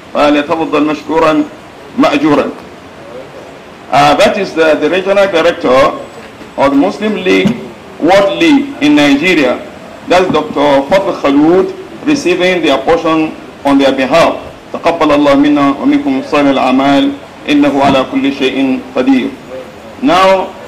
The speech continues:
yeah, so handshake in appreciation of what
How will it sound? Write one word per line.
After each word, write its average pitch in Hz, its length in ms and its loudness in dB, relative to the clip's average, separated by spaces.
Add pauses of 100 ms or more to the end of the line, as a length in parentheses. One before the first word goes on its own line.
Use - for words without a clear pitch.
(800)
yeah, 147 320 2 (380)
so 156 320 0 (380)
handshake 180 480 -4 (1800)
in 143 100 -4
appreciation 165 600 -4
of 165 180 -2
what 170 240 2